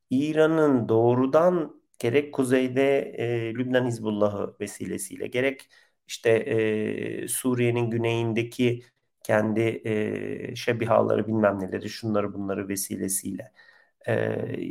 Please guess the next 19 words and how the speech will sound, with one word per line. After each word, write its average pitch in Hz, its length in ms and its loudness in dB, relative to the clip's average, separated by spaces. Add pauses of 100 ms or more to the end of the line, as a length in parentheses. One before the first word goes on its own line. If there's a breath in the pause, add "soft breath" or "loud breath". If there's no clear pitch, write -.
(760)
İsrail'i 143 920 6
kinetik 127 480 2
olarak 131 520 8 (100)
daha 139 200 2
fazla 135 420 8
taciz 107 500 6
edip 104 400 -4
artık - 260 -10
açık - 280 -6
savaşa 117 420 0
doğru 107 280 2
götürmesi, 110 800 -2 (1300 soft breath)
e, - 240 -14
İsrail'in 156 1120 2 (480)
Sünni 139 680 2
Arap 143 360 8
dünyasıyla 127 1080 4
kurmakta 123 680 4
olduğu 117 960 0